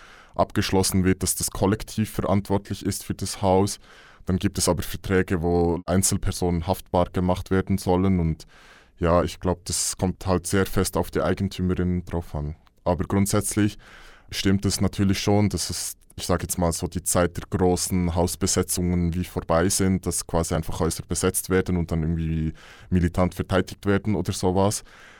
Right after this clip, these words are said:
Und ich denke, da ist es auch wichtig zu sehen, dass es in Bern vielleicht sogar europaweit eine der wenigen Städte ist, die noch eine sehr aktive Besetzerinnen-Szene hat. Und ich denke, das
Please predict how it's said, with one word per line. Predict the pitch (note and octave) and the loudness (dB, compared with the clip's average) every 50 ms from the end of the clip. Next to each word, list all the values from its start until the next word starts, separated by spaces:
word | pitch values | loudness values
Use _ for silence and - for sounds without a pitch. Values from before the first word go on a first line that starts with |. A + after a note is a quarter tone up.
| - - - - | -20 -20 -12 -4
Und | - F2+ - | -4 -4 -2
ich | - | 0
denke, | - G2 F#2 - - | 0 0 0 0 0
da | E2 - F2 | 0 2 2
ist | F2+ F2 - - | 2 2 0 -2
es | - - | 0 0
auch | E2 - - | 0 0 2
wichtig | F2 G2+ - - - F2+ - | 0 0 0 0 -2 -6 -6
zu | - - | -4 -4
sehen, | F#2 - - F2+ F2+ F2+ F2 | -2 0 2 4 4 4 2
dass | - - - | 2 0 0
es | F2+ - | 0 0
in | F2+ F2 E2 | 0 0 0
Bern | - F2 E2+ E2+ E2 E2+ F2 E2+ E2 - - - - _ _ _ _ - | 2 2 4 4 4 4 2 2 0 -2 -8 -16 -20 _ _ _ _ -10
vielleicht | - - F2 F2 - - | -2 0 0 0 0 -2
sogar | - - F#2+ F2 F#2 F2+ | -2 -2 0 2 2 2
europaweit | - F2+ F2+ F2+ G2 F#2+ - - F2+ E2+ F2 E2+ E2+ - - | 2 4 4 4 4 4 2 0 2 2 2 0 0 0 -2
eine | E2 F2+ F2+ E2+ | 0 0 0 -2
der | - D#2 E2 | -2 -2 0
wenigen | E2+ E2+ F2 F#2 E2+ - F2 E2 | 2 2 2 2 0 -2 -6 -6
Städte | - - - F#2 F2 - - - F2 | -6 -4 -2 -2 -2 -2 -2 -4 -2
ist, | - D#2+ F2+ - - - - | 0 0 -2 -2 -4 -6 -6
die | F2 E2 E2+ E2 - - | -4 -2 -2 -2 -2 -2
noch | - F2 - - | -2 -4 -2 -2
eine | E2 E2+ E2 | -2 -2 -2
sehr | - - E2+ D#2+ - - | -2 -2 -2 -2 -2 -4
aktive | - - - - F#2 E2+ - F2+ | -8 -8 -8 -8 -8 -6 -6 -6
Besetzerinnen-Szene | - - - - F#2+ G2 - - G2 G2 F#2 F#2 F#2 F#2 - - - F#2+ F2+ F2 F2 F2 E2+ | -4 -4 -2 -2 -2 -2 0 -2 0 0 2 0 0 0 -2 -4 -2 -2 0 0 0 -2 -2
hat. | F#2+ F2 E2+ - E2 | -4 -6 -6 -6 -6
Und | D#2+ D#2+ - - | -6 -6 -6 -8
ich | - - - | -12 -10 -6
denke, | - D#2+ D#2+ - - | -6 -6 -6 -6 -10
das | - - - - - - - - - - - | -12 -12 -10 -10 -10 -10 -12 -14 -16 -18 -20